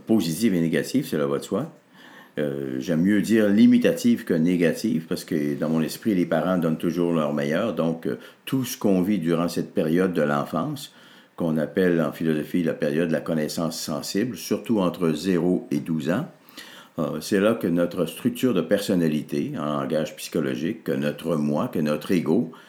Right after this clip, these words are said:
se forme. Et on dit en philosophie, euh, que notre, euh, que notre vécu,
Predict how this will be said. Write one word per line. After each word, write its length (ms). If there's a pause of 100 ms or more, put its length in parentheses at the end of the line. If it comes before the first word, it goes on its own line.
(220)
se 200
forme. 440 (440)
Et 140
on 160
dit 300
en 140
philosophie, 840
euh, 280 (140)
que 80
notre, 520
euh, 140 (200)
que 60
notre 240
vécu, 640